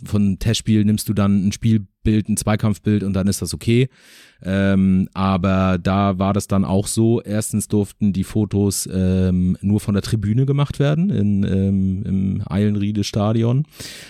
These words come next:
äh, und nicht von nah dran. Und zweitens, ähm, durften dann nur zehn versendet werden und da hat Hannover sechsundneunzig dann auch noch mal raufgeguckt,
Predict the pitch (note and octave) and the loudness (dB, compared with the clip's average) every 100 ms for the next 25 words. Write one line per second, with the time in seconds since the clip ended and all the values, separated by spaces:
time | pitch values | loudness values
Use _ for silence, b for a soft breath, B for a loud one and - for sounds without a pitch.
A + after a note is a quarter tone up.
0 | B G2 G2 G2 G2 G2 G#2 - F#2+ F#2 | B -2 2 2 2 2 0 -4 -2 0
1 | F#2 F#2 E2+ E2+ F#2 D3+ E3 A2 G#2+ - | 0 0 0 0 2 2 2 0 0 -2
2 | G2 A2 G#2+ G#2+ A2 G#2+ - G2 G2 G2 | 0 2 2 2 2 0 -4 0 2 2
3 | G2 F#2 G2+ G2 - F#2+ F#2+ F#2 - A2+ | 2 2 0 -2 -2 0 0 0 0 0
4 | A#2 B2 - F2 G2 C3 B2+ A#2 A#2 A#2 | 2 0 -2 -2 2 0 0 0 0 0
5 | F#2 F#2+ G2 - B B B B - F#2+ | 0 0 0 -4 B B B B -2 0
6 | F#2+ F#2+ F2+ F#2+ - F#2 F#2+ F#2+ F2 - | 2 0 0 -4 -2 -2 0 0 -2 0
7 | F2+ G2 F#2 D#2+ F#2+ F2+ E2 F#2 - - | 0 0 -2 -2 0 0 0 -2 -4 -10
8 | E2 - - | -10 -10 -14